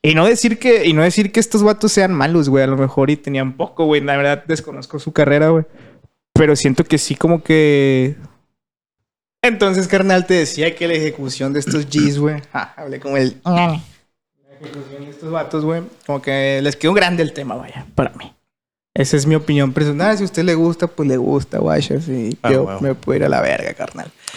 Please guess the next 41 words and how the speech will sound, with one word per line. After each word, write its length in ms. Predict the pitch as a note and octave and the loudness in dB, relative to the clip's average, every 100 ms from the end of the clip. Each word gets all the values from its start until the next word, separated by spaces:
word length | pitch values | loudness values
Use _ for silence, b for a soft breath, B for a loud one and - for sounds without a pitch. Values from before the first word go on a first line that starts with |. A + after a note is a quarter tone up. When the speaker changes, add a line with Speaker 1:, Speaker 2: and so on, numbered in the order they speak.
| B B | B B
Speaker 1:
Tranquilamente, 880 | D#3 C#3+ D3 E3+ D3 C3 C3+ C3 C3+ | 0 0 2 2 2 -2 -4 -2 -2
güey. 180 | B2 B2+ - | -4 -8 -6
Speaker 2:
Ah, 140 | A#2 | -4
huevo. 180 | G2+ F#2+ | -2 -2
Speaker 1:
Y 120 | G2 | -2
no 100 | D3 | -2
mucho 320 | D3 D3 C#3+ D3 | 0 0 2 2
verbo, 380 | C#3 C#3 C#3 D3 | 4 2 0 2
no 160 | D3 | 2
mucho 300 | D3+ D#3+ - | 4 2 2
guau, 200 | D3+ C#3+ C#3 | 0 0 0
guau, 140 | C3+ | -2
guau. 320 | C#3 F3 G3+ - - | 0 -2 -4 -6 -2
Speaker 2:
<clears throat> 380 | F#3+ F#3 - F3 | -2 -2 -6 -2
Speaker 1:
Y 100 | E3+ | 0
de 80 | |
aquí 220 | D#3 D3+ E3+ | 0 -2 -6
nos 120 | F3+ | -6
podemos 440 | - D#3 E3+ - | -6 -4 -4 -4
ir, 180 | F3+ F3 | -6 -6
creo 200 | D#3+ G3 | -4 -4
que 140 | - | -2
ya 100 | C#3+ C#3+ | -2 -2
es 100 | D#3+ | -4
el 120 | D#3+ | -6
quinto 360 | D#3 F3 F3+ F3 | -2 -2 -2 -4
corte, 320 | F3 F#3+ D#3+ | -6 -6 -8
¿no? 220 | E3+ G3+ | -6 -4
¿O 60 | D#3 | -4
Speaker 2:
El 120 | A2 | -4
Speaker 1:
es 100 | - | -6
el 60 | C#3 | -4
Speaker 2:
quinto, 140 | G#2 | -2
Speaker 1:
cuarto? 380 | B2 D3+ E3+ D#3 | -2 0 0 2
Speaker 2:
güey, 220 | C#3+ A#2 | 2 0
el 120 | G#2+ | -4
quinto 400 | - A2 B2 D3+ | -8 -6 -4 -2
ya. 320 | C#3+ G#2+ B2 C#3 | -2 -2 -4 -8
Speaker 1:
El 120 | C3+ | -10
quinto 220 | C3 C3+ | -8 -6
escalón. 600 | D#3 D3 B2 B2 C#3+ C3+ | -6 -4 -4 -4 -4 -6